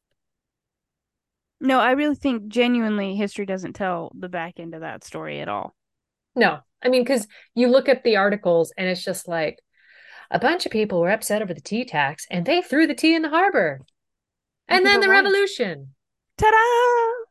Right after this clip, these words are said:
Speaker 2: It's like, but, but it, the, the smugglers, the Dutch, it's the Dutch's fault. They stirred the pot.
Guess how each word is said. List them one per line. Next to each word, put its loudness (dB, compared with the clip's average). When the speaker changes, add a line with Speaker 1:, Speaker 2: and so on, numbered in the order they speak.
Speaker 2:
It's -20
like, -6
but, 2
but 6
it, -8
the, -8
the -4
smugglers, 2
the 4
Dutch, 4
it's 2
the 4
Dutch's 2
fault. 0
They 2
stirred 0
the -2
pot. 0